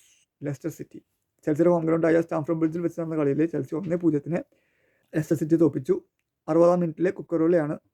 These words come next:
ആ, ചെൽസിക്ക് വേണ്ടി വിജയ ഗോൾ നേടിയത്. അതോടുകൂടി ചെൽസി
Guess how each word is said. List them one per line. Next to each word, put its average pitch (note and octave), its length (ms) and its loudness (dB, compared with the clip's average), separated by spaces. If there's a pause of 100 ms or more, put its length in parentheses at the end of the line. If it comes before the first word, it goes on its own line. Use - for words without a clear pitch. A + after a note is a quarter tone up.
(640)
ആ, D3 180 -6
ചെൽസിക്ക് D3+ 380 -6
വേണ്ടി D3+ 160 2
വിജയ D3 220 0
ഗോൾ C#3+ 180 0
നേടിയത്. C#3 420 -2 (680)
അതോടുകൂടി E3 400 6
ചെൽസി F3+ 480 0